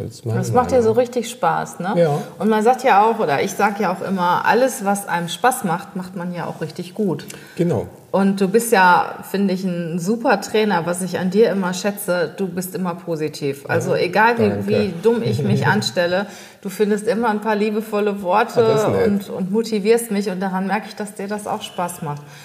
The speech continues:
Speaker 2: Hast du irgendein Erlebnis, mal so ein ganz besonderes Erlebnis aus den letzten Jahren, wo du sagst, das ist mir in Erinnerung geblieben und darauf bin ich stolz?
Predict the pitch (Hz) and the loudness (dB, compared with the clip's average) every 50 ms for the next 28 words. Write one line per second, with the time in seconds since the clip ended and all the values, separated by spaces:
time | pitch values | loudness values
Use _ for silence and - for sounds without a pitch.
0 | - - - - - - - - - - 247 240 - 285 233 - - - 294 311 | -20 -20 -20 -20 -20 -20 -20 -12 -2 0 0 2 4 4 4 6 6 4 4 4
1 | 311 285 247 - - 190 196 196 208 247 294 - 311 285 240 - 247 240 220 220 | 2 -2 -2 -2 0 0 2 4 2 2 2 0 -6 -8 -6 -4 -4 -2 0 0
2 | 208 208 220 285 294 - - 262 226 220 233 254 277 269 254 - - 208 220 220 | 0 2 0 0 0 -4 -4 -2 0 2 2 2 2 0 0 2 2 0 2 4
3 | 226 240 240 233 247 240 233 233 - 202 214 214 - 226 220 208 214 214 214 - | 4 4 4 2 -2 -2 -2 0 -2 -2 -2 -2 -2 0 0 0 0 -2 -4 -4
4 | - 226 214 202 202 196 208 214 214 196 202 208 190 202 202 196 196 - 196 214 | -2 0 0 2 4 4 4 2 2 2 2 2 2 2 0 -2 0 -2 -2 -2
5 | 214 226 220 - 208 175 190 196 196 185 165 - 202 226 226 202 214 220 214 208 | -2 -6 -4 -2 -2 -2 0 0 0 0 0 2 2 2 4 4 4 2 2 2
6 | 202 185 190 202 202 202 208 202 208 208 202 196 - - - 175 180 185 180 180 | 0 0 0 0 2 2 2 2 2 2 2 2 0 0 0 0 0 -2 0 2
7 | 180 175 190 185 185 - 185 180 170 170 - - - 156 156 147 139 143 143 - | 2 2 2 -2 -4 -4 -4 -4 -4 -4 -6 -4 -2 0 0 2 0 0 -2 -4
8 | - - - | -12 -14 -14